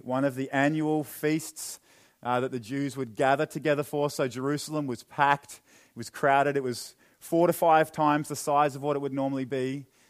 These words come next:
There were Jews from all over the known world that would come and gather in Jerusalem to celebrate Pentecost.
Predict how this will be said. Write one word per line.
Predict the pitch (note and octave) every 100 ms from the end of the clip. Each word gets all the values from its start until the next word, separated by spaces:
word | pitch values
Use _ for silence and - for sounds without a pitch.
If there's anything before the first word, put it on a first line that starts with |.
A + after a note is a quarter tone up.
| -
There |
were | A#2
Jews | A2 D3+ E3 D#3+
from | D#3 C#3+
all | C#3+ D3+ D#3+
over | D#3+ D3
the | C#3+
known | C#3+ D3 C#3+
world | C#3 C#3 C#3+
that | C#3
would | B2+
come | - D3+ D3
and | B2 A2
gather | D3 D#3+ C#3 A#2 B2 C#3+ _ _ _ _ -
in | C#3+ D#3+
Jerusalem | C3+ C3+ C#3+ D3 - A#2+ A#2
to | A#2
celebrate | - C3+ C3 B2 A2+
Pentecost. | - C3 A#2 G#2 - - _